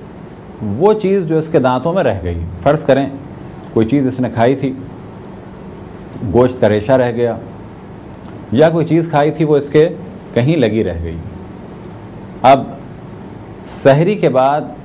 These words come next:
इस पर लाजिम है कि इसे निकाल के फेंक दे।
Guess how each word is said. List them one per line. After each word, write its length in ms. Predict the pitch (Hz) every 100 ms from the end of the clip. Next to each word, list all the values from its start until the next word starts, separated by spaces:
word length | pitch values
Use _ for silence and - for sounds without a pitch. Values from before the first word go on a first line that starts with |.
| -
इस 100 | 117
पर 180 | - 110
लाजिम 400 | 107 120 143 156
है 160 | 147
कि 160 | 139 123
इसे 180 | - 156
निकाल 340 | 110 110 113
के 100 | 117
फेंक 260 | 160 107 87
दे। 200 | -